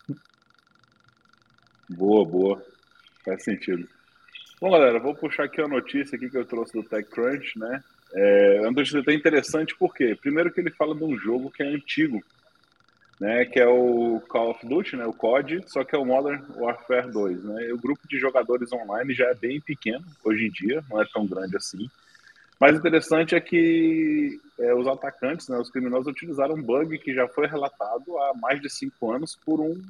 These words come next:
pesquisador. E esse pesquisador tem até um, um, uma, uma coisa interessante aqui, né? Eu vou falar o porquê. Primeiro que ele já avisou, né? Já mandou informativo, carta, né? E-mail,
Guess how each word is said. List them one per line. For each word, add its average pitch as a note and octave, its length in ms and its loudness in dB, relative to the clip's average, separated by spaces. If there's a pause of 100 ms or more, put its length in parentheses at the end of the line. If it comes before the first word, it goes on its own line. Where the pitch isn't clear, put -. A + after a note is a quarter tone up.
(140)
pesquisador. E3 600 2 (800)
E C3+ 60 2
esse D#3 140 2
pesquisador F#3 640 2
tem F#3 160 -2
até E3+ 180 0
um, F3+ 240 -4
um, B2+ 1160 -8 (180)
uma, A2 260 -10 (100)
uma G#2+ 160 -8
coisa C3+ 240 -2
interessante B2 560 -6
aqui, F#2+ 300 -10
né? F#2 160 -12
Eu F#2+ 80 -6
vou A2 180 -4
falar A2+ 200 0
o B2 60 2
porquê. A2 440 -4 (540)
Primeiro G#3 260 2
que A#3+ 80 0
ele G#3 100 -2
já F3+ 120 2
avisou, C3+ 340 -2
né? G#2+ 180 -8 (100)
Já G#2 80 -6
mandou G#2 640 -2 (220)
informativo, A2 920 -4
carta, A#2 500 -4
né? G2+ 460 -2
E-mail, F#2+ 800 2